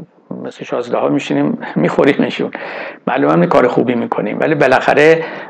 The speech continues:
بر خودمون روا نمی‌داریم، ولی بر آنها روا می‌داریم. اما آدمیان دیگر رو چون مثل خودمونن و خودمون نمی‌خوایم کشته بشیم، اونا رو هم نمی‌کشیم یا نباید بکشیم.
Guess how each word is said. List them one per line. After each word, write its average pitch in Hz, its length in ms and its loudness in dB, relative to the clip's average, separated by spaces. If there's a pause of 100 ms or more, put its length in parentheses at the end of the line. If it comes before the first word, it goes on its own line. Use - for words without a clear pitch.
(160)
بر 123 240 2
خودمون 165 460 4
روا 143 280 8
نمی‌داریم، 123 640 6
ولی 143 180 2
بر 139 200 2
آنها 135 200 4
روا 143 280 6
می‌داریم. 120 400 2
اما 151 200 -2
آدمیان 123 720 -2
دیگر 120 320 -4
رو 170 140 -2
چون 165 200 -6
مثل 160 220 -8
خودمونن 123 680 -8
و 143 100 -6
خودمون 139 460 -4
نمی‌خوایم 139 420 -4 (400)
کشته 123 340 -4
بشیم، 117 280 -4
اونا 135 200 0
رو 151 80 0
هم 156 160 0
نمی‌کشیم - 600 -4 (480)
یا - 140 -6
نباید 135 480 0
بکشیم. - 420 -10